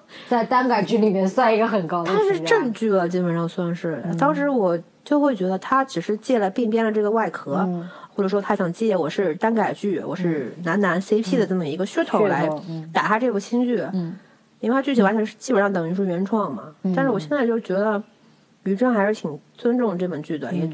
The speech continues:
Speaker 2: 挺尊重我们观众的，
Speaker 1: 嗯。
Speaker 2: 所以我的评分，就在这方面的评分还是挺高的。
Speaker 1: 嗯。
Speaker 2: 嗯，
Speaker 1: 嗯。
Speaker 2: 没有乱来，基本上。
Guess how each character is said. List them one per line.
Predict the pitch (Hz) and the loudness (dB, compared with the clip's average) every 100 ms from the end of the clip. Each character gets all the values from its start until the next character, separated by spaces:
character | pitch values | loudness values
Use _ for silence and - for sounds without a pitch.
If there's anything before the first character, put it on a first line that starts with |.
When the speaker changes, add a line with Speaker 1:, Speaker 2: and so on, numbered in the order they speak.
| 160 | -6
Speaker 2:
挺 | - 165 | -6 -6
尊 | 208 226 | -2 0
重 | |
我 | 202 | 0
们 | 139 | -2
观 | - 202 | -2 -2
众 | 208 175 | -2 -4
的， | 127 - | -8 -6
Speaker 1:
嗯。 | 180 | -2
Speaker 2:
所 | 180 | -2
以 | |
我 | 190 185 | -2 -2
的 | - | -4
评 | - 160 | -4 -4
分， | 175 175 - _ _ - | -4 -6 -10 _ _ -10
就 | 170 | -4
在 | 220 | 0
这 | 392 | 2
方 | 226 | 2
面 | 202 | 0
的 | 175 | -2
评 | 175 | -4
分 | 170 175 | -4 -2
还 | 160 | -2
是 | 165 | -4
挺 | 160 - 143 | -6 -10 -6
高 | 143 | -4
的。 | 175 | -4
Speaker 1:
嗯。 | 165 156 - | -6 -8 -10
Speaker 2:
嗯， | 185 139 - | -10 -10 -12
Speaker 1:
嗯。 | 175 | -6
Speaker 2:
没 | 220 | -2
有 | 233 | 0
乱 | 294 | 0
来， | 175 196 | 0 -4
基 | 254 | -6
本 | - 165 | -8 -10
上。 | 151 | -12